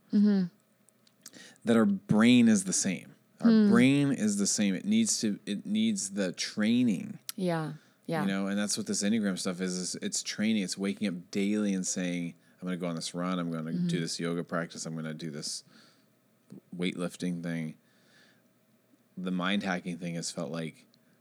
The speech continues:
Speaker 2: it's a daily commitment to be like, "I'm gonna do this, and then I'm
Speaker 1: Yeah.
Speaker 2: gonna see the results. I'm gonna see the benefits."
Speaker 1: Yeah.
Speaker 2: But you have to commit to it.
Speaker 1: Yeah, it's making me think of, like,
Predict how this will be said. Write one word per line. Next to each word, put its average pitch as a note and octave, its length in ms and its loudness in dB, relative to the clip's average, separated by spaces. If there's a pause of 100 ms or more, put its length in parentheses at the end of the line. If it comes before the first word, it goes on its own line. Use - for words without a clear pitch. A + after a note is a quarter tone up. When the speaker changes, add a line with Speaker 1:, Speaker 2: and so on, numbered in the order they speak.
Speaker 2:
it's G2 120 -10
a F#2+ 60 -4
daily F#2+ 320 0
commitment F2 400 -8
to E2+ 60 -10
be F2 100 -6
like, E2+ 140 -6
"I'm F2+ 80 -6
gonna F#2 140 -2
do G2+ 320 0
this, - 380 -4
and F#3+ 120 0
then F3+ 100 2
I'm E3+ 60 2
Speaker 1:
Yeah. E3 40 0
Speaker 2:
gonna F#3 140 0
see - 240 2
the G2+ 160 0 (400)
results. F#2 460 -2
I'm F#2 60 -6
gonna F2 80 -4
see - 200 2
the F#2+ 100 -2
benefits." E2 640 -4
Speaker 1:
Yeah. - 200 -4 (880)
Speaker 2:
But G2+ 280 -2 (1040)
you G2 140 -4
have A2 220 -2
to G#2+ 80 -2
commit G2 360 -6
to - 220 -10
it. G1+ 180 -14 (1600)
Speaker 1:
Yeah, A3+ 360 6
it's A#3 100 2
making C#4 180 6
me C#4 120 6
think B3 180 6
of, A3 160 2
like, G3 340 2